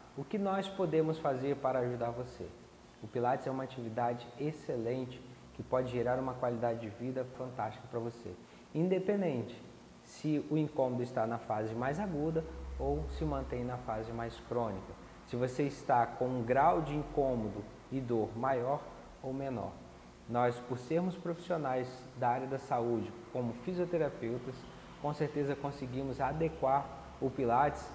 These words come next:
à sua necessidade, à sua real necessidade daquele momento. Dos benefícios que você pode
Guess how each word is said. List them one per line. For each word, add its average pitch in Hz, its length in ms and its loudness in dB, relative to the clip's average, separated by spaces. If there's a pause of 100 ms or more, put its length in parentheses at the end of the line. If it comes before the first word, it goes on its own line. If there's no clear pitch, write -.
(260)
à 127 100 4
sua 202 500 0
necessidade, 139 960 0
à 110 80 -2
sua 143 260 0
real 131 260 0
necessidade 110 720 -2
daquele 107 360 -4
momento. 110 440 -4
Dos 113 140 0
benefícios 131 760 0
que - 80 -4
você 175 260 2
pode 147 340 2